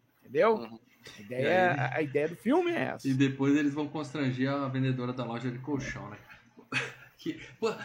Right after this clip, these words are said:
Speaker 2: Não.
Speaker 3: o cara que vende colchão deve sofrer com um casalzinho, né? Adolescente ou
Speaker 2: É, com as
Speaker 3: recém-casado,
Speaker 2: piadinhas, né? As
Speaker 3: namoradinho,
Speaker 2: piadinhas, sem graça.
Speaker 3: que ela, ela fica constrangida. "Puta, de novo essa merda. Os caras vão ficar brincando na minha cama e tal."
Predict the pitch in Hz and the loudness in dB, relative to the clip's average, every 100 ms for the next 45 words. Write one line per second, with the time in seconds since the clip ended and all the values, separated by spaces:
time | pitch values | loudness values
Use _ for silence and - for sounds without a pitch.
0 | - - 240 - 233 254 262 196 175 170 | -14 -12 -8 -4 -2 0 2 0 0 -2
1 | 160 143 143 139 127 - 151 147 143 - | 0 0 0 -2 -2 -4 -4 -4 -6 -6
2 | 190 - 143 131 131 135 131 131 117 131 | -10 -4 -4 -2 -6 -4 -4 -4 -6 -2
3 | 127 123 135 120 120 120 113 - 127 143 | 0 0 -2 -2 -4 -8 -8 -6 -4 -2
4 | 127 - 127 127 123 127 127 127 120 139 | -2 -2 -2 -2 -2 4 8 10 8 6
5 | 127 120 151 139 131 151 143 135 143 135 | 6 12 12 12 10 8 8 8 8 6
6 | 135 151 135 131 127 123 117 135 127 120 | 4 8 8 8 2 2 0 2 6 6
7 | - 143 135 135 143 143 143 156 156 165 | 4 -6 -6 -4 -4 -4 -4 -4 -6 -6
8 | 143 151 143 131 131 127 - 160 135 117 | -8 -4 -4 -2 -2 -4 -6 -8 -6 -8
9 | 156 143 117 120 113 - 110 107 107 110 | -8 -8 -6 -8 -12 -16 -16 -16 -16 -16
10 | 107 110 - 123 120 120 - 123 127 117 | -16 -20 -12 -10 -10 -14 -10 -10 -10 -14
11 | - 120 120 117 _ 123 131 131 127 101 | -12 -12 -12 -16 _ -10 -8 -10 -12 -16
12 | 104 - _ - - - 110 135 | -18 -20 _ -20 -20 -18 -18 -16